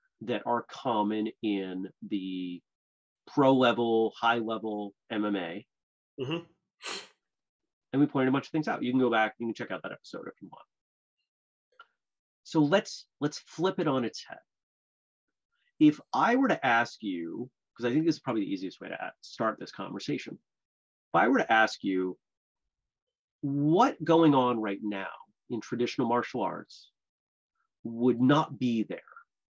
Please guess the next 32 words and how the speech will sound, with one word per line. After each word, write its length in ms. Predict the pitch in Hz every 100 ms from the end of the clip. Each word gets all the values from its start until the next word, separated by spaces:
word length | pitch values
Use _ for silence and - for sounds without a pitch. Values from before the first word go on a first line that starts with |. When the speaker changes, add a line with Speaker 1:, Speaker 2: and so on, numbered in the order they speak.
| _ _ _ _ _ _ _
Speaker 1:
without 580 | 117 131 113 110 104 104 _ _ _ _ _ _ _ _ _ -
M 160 | 127
M 100 | 117
A's 200 | 110 107
exposure, 640 | 107 - - 104 98 95 98 _ _ _ _ _ _ _
what 140 | 143 160
would 100 | 156
you 100 | 160
think 200 | 139 -
of 120 | -
first? 380 | - - - - _ _ _ _ _ _ _ _
Speaker 2:
My 240 | 160 185 185
first 420 | 185 180 190 -
answer 560 | 147 139 135 135 131 131
would 280 | 131 120
be 400 | 123 127 120 117 - _ _ _ _
the, 600 | 127 151 143 135 127 127 - _ _ _ _ _ -
I, 80 | 147 - -
I 80 | 147
don't 140 | 180
wanna 160 | 185 180
say 280 | 175 170 -
acceptance, 800 | 143 - - 165 - 120 107 -
'cause 280 | - 139 120
that 340 | 143 135 -
implies 760 | 139 135 - - 147 143 143 120
that 160 | 127
it 80 | 123
was, 340 | 123 120 113 -
that 140 | 127
it 120 | 117
was 240 | 127 117